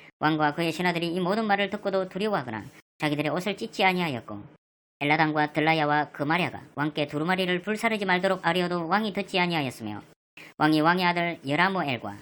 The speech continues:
아스리엘의 아들 스라야와 압디엘의 아들 셀레미야에게 명령하여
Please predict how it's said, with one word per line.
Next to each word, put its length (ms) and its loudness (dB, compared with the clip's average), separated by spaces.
아스리엘의 720 2
아들 340 -2
스라야와 960 0
압디엘의 540 0
아들 420 0
셀레미야에게 880 0
명령하여 640 -4